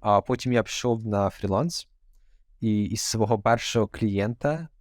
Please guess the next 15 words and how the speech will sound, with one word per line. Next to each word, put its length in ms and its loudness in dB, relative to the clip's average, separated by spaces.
перше, 300 0
я 100 2
збільшив 440 -2
свій 180 -4
дохід 500 -4
в, 80 -6
в 60 -20
три 140 0
рази, 300 0
просто 340 -2
перейшовши 500 -4
на 60 0
фріланс. 540 -4
А, 380 6
і, 320 0